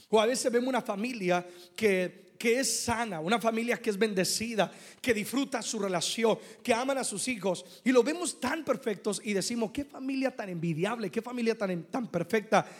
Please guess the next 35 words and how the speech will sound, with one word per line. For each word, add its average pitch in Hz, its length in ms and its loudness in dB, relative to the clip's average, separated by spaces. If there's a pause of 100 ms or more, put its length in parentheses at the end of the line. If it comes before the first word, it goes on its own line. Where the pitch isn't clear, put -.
(140)
Se 247 180 2
nos 214 220 -2
olvida 214 680 0 (260)
que 254 120 2
en 220 60 2
algún 214 260 4
momento 240 500 0
ellos 175 460 0
tuvieron 185 360 0
un 196 80 0
pasado 190 440 0
que - 560 0
imperfecto, 208 640 -6 (340)
pero 202 280 4
Dios 208 580 2
es - 180 -2
un 247 140 4
experto 247 560 -2
en 175 80 -2
transformar 190 520 0
el 226 140 -2
pasado 214 600 -2
en 175 120 0
nuevas 175 260 0
oportunidades, 185 840 0 (200)
¿sí 262 200 0
o 262 100 6
no? 196 160 8 (400)
Entonces, 254 460 0 (280)
vemos 359 360 -2
a 294 80 -2
los 233 160 -2
ungidos 233 420 -2
de 247 100 -2
Dios, 196 400 2